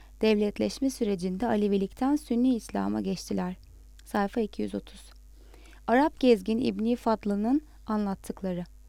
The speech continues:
Sayfa iki yüz otuz iki. Coğrafyacı Ebu Dulaf'ın parantez içerisinde dokuz yüz kırk bir, dokuz yüz kırk iki anlattıkları. Türklerin Müslümanlaşması ve ilk Alevi Türkler.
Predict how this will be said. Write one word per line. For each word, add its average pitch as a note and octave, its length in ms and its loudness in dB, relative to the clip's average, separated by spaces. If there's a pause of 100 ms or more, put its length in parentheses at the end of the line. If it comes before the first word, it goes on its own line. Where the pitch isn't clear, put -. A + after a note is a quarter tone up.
(260)
Sayfa G3+ 420 -2
iki A3 200 -4
yüz G3 80 -4
otuz G3 260 -8
iki. F#3+ 240 -8 (760)
Coğrafyacı A#3 680 2
Ebu G#3 380 -2
Dulaf'ın G#3 500 -2 (120)
parantez G#3 500 -2
içerisinde G#3 480 -4
dokuz G#3 320 -4
yüz G3 160 -6
kırk - 360 -8
bir, C4 180 -2 (100)
dokuz G3+ 280 -8
yüz F#3 140 -8
kırk - 260 -8
iki C#4+ 240 -4 (400)
anlattıkları. G3+ 800 -2 (540)
Türklerin A#3+ 460 4
Müslümanlaşması G3+ 1000 0 (340)
ve A#3+ 100 4
ilk C#4 240 2
Alevi G#3+ 280 4
Türkler. F#3 480 -8